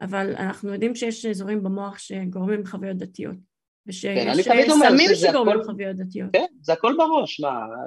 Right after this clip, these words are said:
Speaker 2: זריחה יפה יכולה להביא לחוויה דתית, מוזיקה, לא חסר, לא חסר
Speaker 1: לא יודעת
Speaker 2: דוגמאות.
Speaker 1: אם הייתי קוראת לזה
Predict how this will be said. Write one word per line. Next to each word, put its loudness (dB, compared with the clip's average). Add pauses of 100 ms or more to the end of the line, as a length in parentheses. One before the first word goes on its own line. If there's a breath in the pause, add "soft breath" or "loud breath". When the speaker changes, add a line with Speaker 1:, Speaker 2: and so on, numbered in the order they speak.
(180)
Speaker 2:
זריחה 0
יפה 4
יכולה 0
להביא -2
לחוויה -4
דתית, -10
מוזיקה, -2 (1400)
לא 0
חסר, 0 (460)
לא -20
חסר -2
Speaker 1:
לא 6
יודעת 6
Speaker 2:
דוגמאות. 2
Speaker 1:
אם 4
הייתי 2
קוראת -2
לזה -8